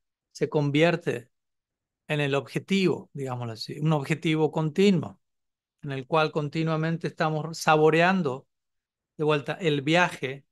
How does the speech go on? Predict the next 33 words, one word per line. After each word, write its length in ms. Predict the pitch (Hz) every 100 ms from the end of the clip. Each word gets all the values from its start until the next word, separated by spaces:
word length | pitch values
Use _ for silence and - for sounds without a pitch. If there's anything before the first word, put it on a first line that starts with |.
| _ _ _ -
a 100 | 151
cada 320 | 175 165 156
día, 220 | 170 160
a 60 | 160
cada 280 | 160 147
paso, 320 | 185 180 180 151
y 40 |
no 180 | 147 143
tanto 500 | 160 160 151 139 - _ _ _ _ _
estoy 300 | - - 180
aquí 300 | 160 156 185
hoy, 440 | 180 185 196 190 - _ _ _ _
pero 380 | 160 151 147 151
el 140 | 185 165
objetivo 440 | - 180 185 180
es 60 | 175
llegar 260 | 170 165
a 100 | 170
tal 220 | 147 175 175
lugar, 340 | 170 175 175
a 100 | 151
tal 220 | 170 165
etapa, 400 | 151 175 175 175
en 120 | 151
tal 180 | 147 170
momento, 500 | 165 165 180 170 175
y 60 | 156
aún 180 | 160 165
no 100 | 160
llegué 360 | 143 151 160
allí, 460 | 151 156 175 180 175
y 60 |
mi, 220 | 147 139